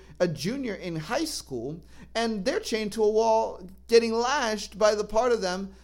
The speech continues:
that's the frustrated middle management person. And, and, and it's just like, you know, you're gonna pay for this and suffer for the rest of your life. That's what's going on in the subconscious, in the natural.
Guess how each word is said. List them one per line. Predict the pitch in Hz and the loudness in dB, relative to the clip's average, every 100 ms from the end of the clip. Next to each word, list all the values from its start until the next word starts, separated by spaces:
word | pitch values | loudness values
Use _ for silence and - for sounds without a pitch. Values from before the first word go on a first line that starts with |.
| - | -4
that's | 170 196 185 - | 2 2 0 -6
the | 185 | -4
frustrated | 208 247 233 - 220 208 214 202 - - - - - - - - - - - - - | 0 -2 -4 -2 2 2 2 -2 -8 -16 -20 -20 -20 -20 -20 -20 -20 -20 -20 -20 -18
middle | 185 185 233 240 | -6 2 4 4
management | 233 262 311 180 127 - - - - | 2 0 -4 -8 -8 -10 -20 -20 -6
person. | 175 139 - 107 - - | -4 -4 -6 -14 -10 -4
And, | 202 | -4
and, | 233 226 | -4 -6
and | 233 | -4
it's | 233 233 | -4 -6
just | 214 | -4
like, | 226 196 - - | -2 -2 -8 -10
you | 202 | -4
know, | 214 | -2
you're | 196 233 | 0 0
gonna | 254 220 | 2 0
pay | 196 - 240 320 | -2 -2 -2 -2
for | - 180 | -4 -2
this | 151 160 | -2 -2
and | 175 | -6
suffer | - 262 269 | -4 -4 -4
for | 165 165 | -6 -4
the | 151 | -4
rest | 151 202 226 | -2 -4 -4
of | 202 | -8
your | 180 170 | -4 -4
life. | 170 208 160 82 - - - - | -4 -4 -4 -8 -16 -20 -20 -2
That's | 180 202 | 2 2
what's | 202 | 2
going | 156 185 170 | -4 -4 -4
on | 165 | -6
in | 156 | -6
the | |
subconscious, | 156 170 160 175 180 147 | -6 -8 -8 -10 -8 -8
in | 143 | -8
the | |
natural. | 139 160 180 147 | -6 -6 -6 -8